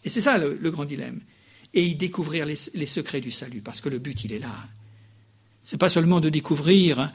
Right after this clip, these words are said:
la création de Dieu, tous les attributs de Dieu, mais c'est de découvrir le plan de Dieu, qui se résume en un mot,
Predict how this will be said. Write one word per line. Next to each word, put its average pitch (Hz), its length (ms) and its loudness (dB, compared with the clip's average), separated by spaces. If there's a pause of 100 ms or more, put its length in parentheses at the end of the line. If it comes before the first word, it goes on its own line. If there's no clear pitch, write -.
(120)
la 147 100 2
création 147 460 0
de 156 100 2
Dieu, 170 440 6 (600)
tous - 400 4
les 160 220 2
attributs 202 420 8
de 220 120 10
Dieu, 202 520 8 (280)
mais - 60 2
c'est 175 140 2
de 160 100 0
découvrir 160 680 4
le 151 160 4
plan 151 480 4
de 123 100 0
Dieu, 120 420 -4 (380)
qui - 100 -2
se - 120 6
résume 139 560 2
en 147 100 4
un 135 140 4
mot, 123 320 0